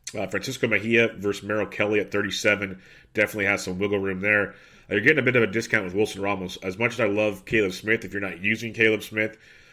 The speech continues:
you look at a guy like Wilson Ramos, um, le-, righties at three sixteen off Smith last year. Wilson Ramos crushes left-handed pitching. So at thirty-six hundred bucks, he's a f-, really, really good play if you aren't using, uh, Caleb Smith in your lineups. Going a little cheaper at the catcher's position.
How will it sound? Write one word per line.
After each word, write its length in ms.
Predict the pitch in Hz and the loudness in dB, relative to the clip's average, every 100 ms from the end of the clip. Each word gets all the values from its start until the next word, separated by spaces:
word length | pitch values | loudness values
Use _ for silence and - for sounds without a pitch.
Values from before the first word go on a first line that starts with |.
| _ | _
you 100 | 110 | 0
look 140 | 127 139 | 2 2
at 60 | |
a 40 | 117 | 2
guy 120 | 113 | 2
like 140 | 104 | 2
Wilson 280 | 104 104 98 | 0 -2 -2
Ramos, 460 | 101 104 98 92 - | -4 -2 -2 -4 -4
um, 420 | 92 92 87 90 | -4 -4 -6 -8
le-, 220 | 107 107 | -6 -4
righties 380 | 101 98 113 110 | -2 2 4 2
at 120 | 104 | -2
three 120 | 104 107 | -4 -6
sixteen 360 | 98 - 107 | -6 -8 -6
off 120 | 101 | -6
Smith 220 | 98 98 98 | -6 -8 -2
last 300 | 101 98 - | 0 0 -2
year. 100 | 95 | -2
Wilson 240 | 110 104 | -2 -2
Ramos 260 | 101 95 90 | -4 -6 -10
crushes 460 | - 104 - 92 | -8 -8 -6 -6
left-handed 360 | 92 92 92 - | -6 -6 -8 -6
pitching. 400 | 98 - 90 - - - - - - | -6 -6 -12 -16 -20 -20 -20 -20 -6
So 160 | 107 | -2
at 100 | 95 | 0
thirty-six 380 | 117 117 110 107 | 2 2 2 -2
hundred 180 | 104 92 | -4 -2
bucks, 240 | 101 95 | -2 -2
he's 160 | 107 95 | -4 -6
a 40 | |
f-, 300 | 92 - - 101 | -6 -12 -20 -4
really, 240 | 120 113 | -2 0
really 180 | 104 98 | 0 0
good 140 | 90 | -2
play 300 | - 104 92 90 - | 0 2 2 0 -6
if 180 | 98 101 | -8 -6
you 180 | 98 98 | -8 -6
aren't 220 | 98 95 | -8 -8
using, 540 | 101 101 90 92 90 - - - _ - | -6 -6 -4 -6 -8 -16 -20 -20 _ -12
uh, 220 | 92 87 | -8 -8
Caleb 260 | - 95 90 | 0 0 0
Smith 380 | - 98 90 - | -4 -4 -4 -6
in 140 | 98 95 | -12 -10
your 140 | 90 | -8
lineups. 560 | 90 98 90 - - - _ _ _ _ _ _ _ _ - - - - _ - | -4 -2 -2 -6 -16 -18 _ _ _ _ _ _ _ _ -20 -20 -20 -20 _ -6
Going 180 | 107 110 | -2 2
a 40 | |
little 160 | 110 104 | 2 2
cheaper 480 | - 123 117 110 | 0 -2 0 0
at 200 | - 101 | 2 0
the 140 | 104 101 | 0 -8
catcher's 440 | - 101 - 98 | -2 -2 0 -4
position. 720 | - 90 95 104 104 98 92 | -4 -4 -2 -2 -2 -2 -4